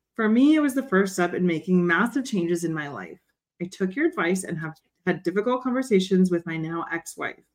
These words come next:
We tried everything we could to save our marriage, including going to marriage counseling.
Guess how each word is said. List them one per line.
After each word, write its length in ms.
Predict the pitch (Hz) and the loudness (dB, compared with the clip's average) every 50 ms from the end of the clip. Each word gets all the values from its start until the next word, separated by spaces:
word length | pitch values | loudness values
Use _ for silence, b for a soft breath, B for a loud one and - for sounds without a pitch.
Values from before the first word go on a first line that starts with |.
| _ _ _ _ _ _ _ _ _ _ - | _ _ _ _ _ _ _ _ _ _ 0
We 100 | 175 180 | 0 2
tried 300 | 185 185 196 208 214 220 | 2 2 2 4 4 4
everything 360 | 226 226 254 262 262 269 262 | 4 2 2 0 2 2 2
we 120 | 262 262 262 | 2 2 0
could 220 | - 202 185 185 | 2 2 2 2
to 100 | 190 190 | 2 0
save 480 | 185 185 175 160 160 160 160 160 160 - _ | 0 2 2 2 2 2 2 0 -2 -6 _
our 160 | - 170 165 | -4 -4 -2
marriage, 540 | 165 156 - - - - 185 180 - - - _ | -2 -4 -4 -6 -6 -8 -10 -12 -12 -16 -14 _
including 460 | - 180 185 185 - 233 233 247 254 247 | -2 -2 -2 0 0 0 2 4 4 4
going 300 | 226 196 185 180 175 185 | 4 4 4 4 4 4
to 120 | 185 196 | 6 6
marriage 400 | 190 175 156 147 147 147 - - | 6 6 6 2 -4 -8 -10 -10
counseling. 520 | - 139 143 - - - - 175 185 185 | -10 -10 -10 -10 -12 -14 -16 -16 -16 -18